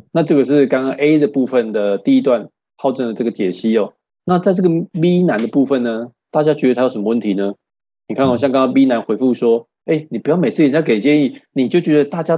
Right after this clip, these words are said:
Speaker 1: 都在针对你。你有没有仔细想过，你就是工作没做好啊，经理才会提出来给你建议啊，人家也是在讲事实嘛，到底有什么好生气的？”
Speaker 2: 嗯。
Speaker 1: 你看哦，这一段内容描述怎么样？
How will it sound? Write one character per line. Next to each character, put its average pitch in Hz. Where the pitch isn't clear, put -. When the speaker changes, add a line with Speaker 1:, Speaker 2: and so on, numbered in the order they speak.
Speaker 1:
都 196
在 185
针 143
对 147
你。 107
你 147
有 147
没 151
有 -
仔 156
细 139
想 107
过， 127
你 113
就 151
是 175
工 165
作 170
没 139
做 165
好 117
啊， 120
经 175
理 147
才 113
会 131
提 127
出 123
来 120
给 120
你 104
建 113
议 110
啊， 220
人 190
家 226
也 208
是 160
在 208
讲 120
事 180
实 107
嘛， 110
到 190
底 127
有 120
什 110
么 113
好 104
生 120
气 117
的？” 95
Speaker 2:
嗯。 107
Speaker 1:
你 113
看 147
哦， 127
这 185
一 156
段 156
内 151
容 123
描 113
述 120
怎 107
么 101
样？ 101